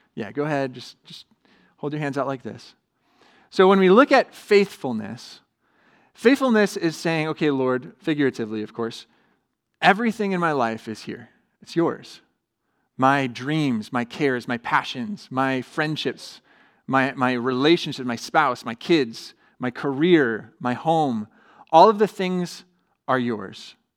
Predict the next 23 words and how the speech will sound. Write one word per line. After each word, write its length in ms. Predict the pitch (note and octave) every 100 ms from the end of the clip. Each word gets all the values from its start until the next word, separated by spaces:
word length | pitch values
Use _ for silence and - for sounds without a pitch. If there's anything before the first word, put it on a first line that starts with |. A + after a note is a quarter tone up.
| _ _ _ _ -
So 120 | C#3
take 420 | - - F3 -
them, 320 | A#2 G2 B2 _ _ _
use 280 | B2+ D#3 D3+
them 160 | C#3+
as 120 | B2
you 80 | A2+
will." 220 | A2 - - _ _ _ _ _ _ _ _ _ _ _ _ _ _ -
And 120 | D#3
then 100 | F3
sometimes 420 | A3+ G#3+ F3+ D3
we 100 | C#3+
do 120 | C3+
this. 460 | E3 C#3+ - - - _ _ -
Everyone 220 | A#2+ A#2
clench 300 | - B2 -
your 80 | A2+
fist. 460 | - G#2+ - - _ _ _ _ _ _ _ _ _ -
And 180 | C3
we 120 | C#3 B2+
go, 280 | C#3+ C#3 C3+
"Okay, 200 | E3 D3
Lord, 420 | C#3 C3 B2+